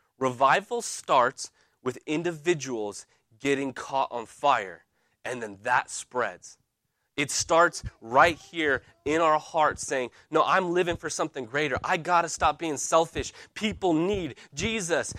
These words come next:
And His Holy Spirit starts to empower you, and your apathy turns to energy, your laziness to discipline, and your discouragement and your fear to encouragement and confidence, and you start changing the world because God's using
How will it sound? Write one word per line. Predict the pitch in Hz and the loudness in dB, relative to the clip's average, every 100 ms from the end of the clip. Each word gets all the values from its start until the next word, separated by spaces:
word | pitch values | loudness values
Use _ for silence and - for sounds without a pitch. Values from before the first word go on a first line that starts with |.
| - | -6
And | 156 165 | 0 2
His | 226 | 2
Holy | 180 220 | 4 2
Spirit | 190 - 214 185 | 2 2 4 4
starts | - 196 - | 4 2 4
to | 165 | 0
empower | 143 - 202 214 214 | 0 4 6 8 6
you, | 160 131 98 - - - | 2 -4 -6 -10 -8 -2
and | 165 | 2
your | 202 | 6
apathy | - 226 247 220 208 | 10 10 10 2 -2
turns | 180 214 190 160 | -2 2 2 0
to | - 190 139 - - - | -6 -8 -8 -10 -20 2
energy, | 185 185 170 147 143 101 _ _ _ - | 4 6 4 2 -4 -6 _ _ _ 4
your | 214 | 6
laziness | 185 247 220 226 214 190 - | 8 8 6 2 4 4 2
to | 185 | -10
discipline, | - 208 - 180 - 170 113 95 _ _ _ _ _ | 4 4 4 0 -2 -4 -4 -6 _ _ _ _ _
and | 180 196 | 0 2
your | 196 | 2
discouragement | 117 254 - - 226 185 214 160 | 2 0 0 6 6 6 2 2
and | 170 | 4
your | 139 _ - | 2 _ -4
fear | 226 185 139 - - | 2 2 2 -4 0
to | 196 135 | 0 2
encouragement | 196 - 226 208 160 185 156 | -2 2 6 6 4 -2 -2
and | 151 151 | -2 -4
confidence, | - 196 196 - 180 175 165 - - | 0 4 4 2 -2 -2 -4 -10 -8
and | 170 139 | -4 0
you | 226 | -2
start | - 226 196 | 2 2 2
changing | - 226 254 196 220 196 | 0 0 0 0 0 0
the | |
world | 165 185 214 185 | 2 6 6 6
because | 156 175 143 | 0 -2 -2
God's | 123 180 196 147 | 4 6 6 2
using | 170 208 175 | -4 -2 0